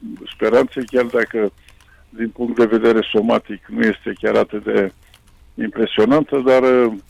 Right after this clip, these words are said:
suplinește cu alte, eh, calități de tehnică și de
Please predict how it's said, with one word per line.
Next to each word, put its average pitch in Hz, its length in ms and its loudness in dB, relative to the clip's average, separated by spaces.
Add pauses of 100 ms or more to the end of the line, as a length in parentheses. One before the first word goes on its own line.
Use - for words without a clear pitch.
(160)
suplinește 123 640 -2
cu 117 140 -4
alte, 107 400 0 (540)
eh, 110 240 -2 (100)
calități 107 680 -2 (240)
de 107 340 0
tehnică 117 540 -4
și - 180 -8
de 104 380 0